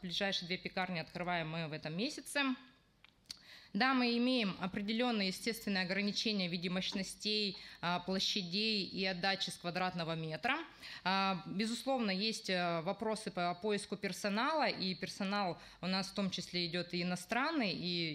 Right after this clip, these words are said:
Ирина завтра расскажет о том, что мы с этим всем делаем. Поэтому по допеканию, которое нас в течение всего проекта, а, никак там не отпускало, мы продолжаем думать, думаем в том числе и по собственному производству.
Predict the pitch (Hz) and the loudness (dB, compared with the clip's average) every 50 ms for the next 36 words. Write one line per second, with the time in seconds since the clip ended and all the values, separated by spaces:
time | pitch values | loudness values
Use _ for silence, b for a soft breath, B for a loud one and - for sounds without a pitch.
0 | - 175 190 196 175 170 170 156 175 170 - - 170 175 170 175 180 - - 185 | -2 -2 0 0 0 -2 -2 -2 -2 -4 -4 -4 -4 -4 -4 -4 -4 -4 -2 -2
1 | 175 165 165 151 - - 156 156 160 - - 175 175 - - - 165 170 - - | -2 -2 -2 -6 -6 -6 -4 -4 -4 -4 -4 -6 -6 -6 -6 -8 -6 -6 -6 -6
2 | 170 - 170 165 - - 185 185 165 170 175 170 160 160 160 156 135 - B B | -8 -8 -8 -8 -4 -4 -2 -2 0 0 0 0 0 0 -2 -4 -6 -10 B B
3 | B B B B B B B B B - 262 302 262 285 254 262 262 240 233 - | B B B B B B B B B 2 2 2 4 2 2 4 4 2 0 0
4 | - 277 277 262 208 208 - - 262 - - 262 262 254 226 202 185 175 160 - | 0 2 2 2 2 0 -2 -4 -2 0 2 2 2 4 2 2 2 0 0 -2
5 | 208 208 - 220 214 208 196 185 180 170 - - - - - _ - - - - | -4 -2 0 2 2 2 2 2 0 -2 -6 -10 -20 -20 -20 _ -20 -18 -14 -10
6 | - - 233 208 196 - - 233 202 - 240 220 214 196 - - 226 202 214 220 | -4 -2 0 0 0 0 -2 -2 0 0 2 2 0 0 -2 -2 -2 0 2 0
7 | 202 208 - 202 208 208 208 202 - - 190 170 165 - - - 180 180 180 180 | 0 0 0 2 2 4 2 2 0 0 0 0 0 0 -2 0 0 2 2 2
8 | 185 190 202 185 - 202 185 - - 180 160 165 170 175 185 190 180 - 185 - | 2 2 0 0 0 0 0 -2 -2 -4 -2 -2 0 0 0 0 -2 -4 -8 -6
9 | - - 208 196 185 175 175 196 220 214 - - 202 185 170 185 185 185 196 196 | -2 0 2 2 2 2 2 2 0 0 0 -2 -2 -2 0 0 0 2 2 2
10 | 185 185 185 165 175 277 359 381 311 254 190 165 180 226 220 208 190 180 175 160 | 2 2 0 0 0 -2 0 0 0 0 0 0 -2 0 0 2 2 2 0 0
11 | 147 - B B B B B - 233 214 208 208 208 - - 190 190 190 185 - | -4 -8 B B B B B -2 0 0 0 0 -2 -2 -2 -2 0 0 -2 -2
12 | 180 196 190 - - 180 180 175 175 170 - 302 311 - - 359 330 285 254 262 | -2 -4 -2 -2 0 0 2 2 2 0 0 -2 -2 -2 -2 -2 0 0 2 2
13 | 254 254 254 226 226 240 240 240 - - - 196 | 2 2 2 0 0 -2 -2 -2 -4 -4 -2 -2